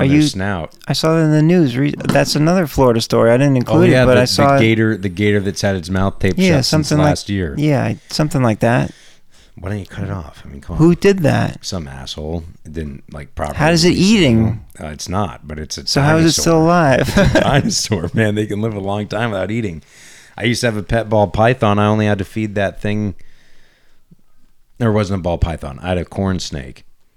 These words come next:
Speaker 2: Little
Speaker 1: A
Speaker 2: corn
Speaker 1: corn
Speaker 2: snake. I had a
Speaker 1: snake.
Speaker 2: lavender corn snake. Um,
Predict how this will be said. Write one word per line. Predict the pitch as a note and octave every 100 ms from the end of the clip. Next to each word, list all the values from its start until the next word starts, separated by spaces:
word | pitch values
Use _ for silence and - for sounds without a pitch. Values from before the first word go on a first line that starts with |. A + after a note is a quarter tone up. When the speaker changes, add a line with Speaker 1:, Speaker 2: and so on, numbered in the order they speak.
| _ _ -
Speaker 2:
Little | E2+ E2
Speaker 1:
A |
Speaker 2:
corn | - F2
Speaker 1:
corn | E2 C3 C#3 C3+ A2
Speaker 2:
snake. | -
I |
had | F#2
a |
Speaker 1:
snake. | D#2+
Speaker 2:
lavender | E2+ F#2+ G2+ G2
corn | - F2
snake. | D#2 - C#2 C#2 - - - - - - - - - -
Um, | - D2+ C2+ B1+ B1